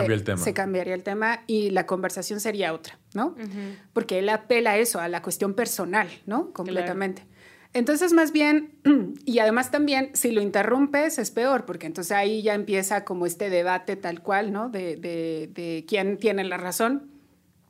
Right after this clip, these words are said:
Speaker 2: Y entonces, más bien, yo he optado, sí, por decir, "Hable lo que quiera. Lo voy a estar escuchando, hable lo que quiera, y cuando acabe, volvemos al tema".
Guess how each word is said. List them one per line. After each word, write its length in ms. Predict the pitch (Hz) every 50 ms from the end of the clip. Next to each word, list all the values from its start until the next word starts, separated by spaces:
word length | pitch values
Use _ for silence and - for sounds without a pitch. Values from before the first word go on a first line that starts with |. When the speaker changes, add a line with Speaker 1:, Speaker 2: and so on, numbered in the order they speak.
| _ - - -
Speaker 2:
Y 120 | 220 247 233
entonces, 320 | 226 - 269 269 320 302
más 180 | 302 285 269 254
bien, 180 | 262 254 247
yo 140 | 240 240 240
he 80 | 233 233
optado, 480 | 226 226 - 220 202 202 196 226 262
sí, 260 | 262 - 226 214 220
por 440 | 220 - 208 190 180 180 170 175 -
decir, 580 | - 170 170 170 - 196 208 220 220 214 - - _ -
"Hable 260 | - 220 233 254 254
lo 120 | 240 196
que 100 | - 160
quiera. 320 | - - 170 175 165 - - _ _ _ _ _ _ _ _ _ -
Lo 180 | - 190 202 196
voy 100 | 208 220
a 40 | 240
estar 180 | 233 247 240
escuchando, 580 | 254 247 233 220 - 202 196 196 208 220 226 220 -
hable 200 | 202 196 214 214
lo 120 | 202 185
que 140 | 175 175 170
quiera, 340 | - 208 208 214 233 240 233 -
y 160 | 226 214 220
cuando 340 | - 226 214 220 214 202 214
acabe, 340 | 208 208 254 254 262 311 453 605 571 - - _ _ _ _ _ _ _ _ _ _
volvemos 640 | - 202 240 240 247 233 269 269 262 269 277 269 -
al 140 | 202 185 190
tema". 320 | 180 160 156 - -